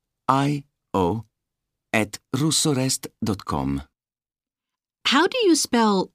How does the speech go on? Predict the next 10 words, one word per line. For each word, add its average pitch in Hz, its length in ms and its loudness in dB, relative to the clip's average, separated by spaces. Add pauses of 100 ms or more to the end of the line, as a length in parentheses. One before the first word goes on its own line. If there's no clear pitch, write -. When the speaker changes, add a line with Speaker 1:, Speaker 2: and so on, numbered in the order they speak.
(140)
Speaker 2:
Russo 175 500 2
Rest? 175 560 -2 (880)
Speaker 1:
R 110 460 2 (540)
U 101 480 0 (500)
S 135 280 0 (140)
S 87 520 -2 (560)
O 117 360 2 (880)
R 107 440 2 (720)
E 117 340 2 (500)
S 170 440 -2